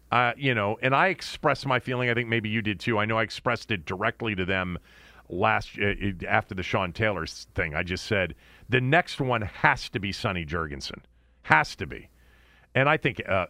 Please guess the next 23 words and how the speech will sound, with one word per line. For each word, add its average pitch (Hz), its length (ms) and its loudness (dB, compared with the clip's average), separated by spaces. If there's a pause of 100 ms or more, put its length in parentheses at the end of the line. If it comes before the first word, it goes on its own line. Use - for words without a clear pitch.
everybody 101 420 0
was 71 160 -8
telling 73 300 -4
them 71 120 -6
that, 95 180 0
and 113 100 -4
I'm, 123 240 -2
I'm 127 140 -2
happy 131 300 0
for 101 160 -2
it. 92 40 2
I 110 80 4
hope 190 220 2
the 214 60 -6
Dallas 170 440 4
game, 147 240 0
when 131 160 0
we 123 140 0
get 113 280 0
there, 67 380 -2 (540)
I 117 80 6
really 151 440 2
hope 139 320 2